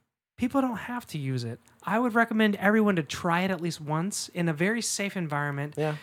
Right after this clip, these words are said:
Speaker 1: Don't be in a freaked out zone where you're, like, fucking nervous about it. Don't
Speaker 2: Yeah.
Speaker 1: do it if you're nervous. Like, <sighs>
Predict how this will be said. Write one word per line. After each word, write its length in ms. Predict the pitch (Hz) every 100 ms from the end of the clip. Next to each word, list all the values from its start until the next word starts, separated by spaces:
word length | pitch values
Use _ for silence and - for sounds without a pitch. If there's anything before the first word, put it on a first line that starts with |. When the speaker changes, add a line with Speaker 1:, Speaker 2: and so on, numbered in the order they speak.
| - -
Speaker 1:
Don't 240 | 311 277
be 120 | 254
in 100 | 196
a 40 | 165
freaked 340 | - 160 -
out 160 | 147 139
zone 240 | 139 143
where 80 | 143
you're, 120 | 143
like, 200 | 143 131 -
fucking 360 | - 165 151 135
nervous 380 | 135 139 147 156
about 240 | 147 160
it. 140 | 170 -
Don't 240 | 262 226
Speaker 2:
Yeah. 60 | 185
Speaker 1:
do 180 | 214
it 140 | 151 -
if 160 | 139 156
you're 80 |
nervous. 500 | 143 151 127 107 - 151
Like, 240 | 135 - - - - _ _
<sighs> 60 | -